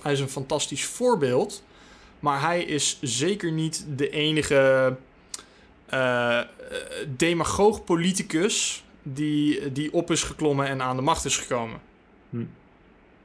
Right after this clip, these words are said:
Speaker 1: En
Speaker 2: Oké.
Speaker 1: en we hebben het, we hebben het onderwerp natuurlijk al, al wel een paar keer geraakt, hè?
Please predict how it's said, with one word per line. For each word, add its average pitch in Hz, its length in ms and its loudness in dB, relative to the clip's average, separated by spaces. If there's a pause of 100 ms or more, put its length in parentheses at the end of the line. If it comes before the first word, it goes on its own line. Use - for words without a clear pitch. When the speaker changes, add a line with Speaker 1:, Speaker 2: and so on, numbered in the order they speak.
(960)
Speaker 1:
En 175 100 0
Speaker 2:
Oké. 135 220 0 (280)
Speaker 1:
en 139 100 -4
we 139 80 0
hebben 165 200 2
het, - 180 -4
we 139 80 -2
hebben 139 180 0
het 135 120 -6
onderwerp 139 360 0
natuurlijk 135 320 -6
al, 120 380 -2
al 120 160 -2
wel 120 200 0
een 120 100 -4
paar 123 240 2
keer 117 300 -2
geraakt, 120 760 -4
hè? 190 260 0